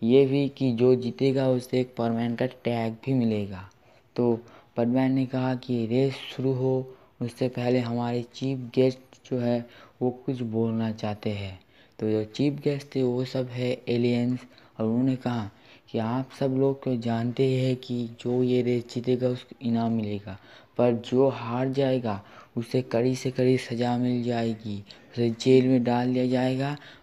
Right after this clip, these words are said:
और सज़ा भी मिलेगी। तो ये सुन के सारे लोग घबरा गए। सब चाहते थे जीतने, पर कोई हारने भी नहीं चाहता था। तो उसके बाद जो है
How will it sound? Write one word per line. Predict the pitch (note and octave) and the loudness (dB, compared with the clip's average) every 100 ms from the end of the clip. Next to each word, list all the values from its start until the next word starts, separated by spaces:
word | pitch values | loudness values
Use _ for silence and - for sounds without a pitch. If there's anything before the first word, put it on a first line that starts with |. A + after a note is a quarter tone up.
| - | -8
और | A2 | -8
सज़ा | - A2+ A#2 A#2+ | -4 -4 0 0
भी | B2+ | 2
मिलेगी। | B2+ A#2+ A#2+ A2 A2 G2+ - - - - | 2 2 0 -2 -6 -14 -20 -20 -20 -6
तो | C3+ | -2
ये | B2+ C#3+ D3 | 2 4 2
सुन | D3 C#3+ C#3 | 0 -2 -2
के | C#3 | -4
सारे | - B2+ B2 C3 | -2 -2 2 2
लोग | B2+ B2+ B2+ - | 2 2 0 -4
घबरा | A#2 A#2 A#2 A2 | -2 2 2 2
गए। | G2+ F#2 - _ - - - - - | -2 -6 -14 _ -20 -20 -20 -4 6
सब | D#3 D#3 - - | 6 6 -4 -6
चाहते | B2+ C3 C3+ C3+ | -2 0 0 0
थे | C#3+ B2+ | 0 -2
जीतने, | A2+ B2+ A#2+ - A2 G2 - _ _ _ _ _ - | -2 -4 -4 -4 -4 -4 -12 _ _ _ _ _ -4
पर | A2+ A2+ | -4 0
कोई | B2 | 0
हारने | A2+ G#2+ A2 B2+ C#3 D3+ D3 | 0 0 -2 -2 0 0 0
भी | D3+ C#3+ | 0 0
नहीं | B2 A#2+ | 0 -2
चाहता | A2+ G#2+ - G2 | -4 -6 -8 -10
था। | - F#2+ - _ _ _ _ _ _ _ - - - | -12 -18 -20 _ _ _ _ _ _ _ -20 -16 -2
तो | B2+ | -2
उसके | B2 C#3 | 0 0
बाद | B2+ B2 B2 A#2+ - | 2 0 -2 -4 -2
जो | A#2+ | -2
है | A2+ A2+ A2+ | 0 -2 -4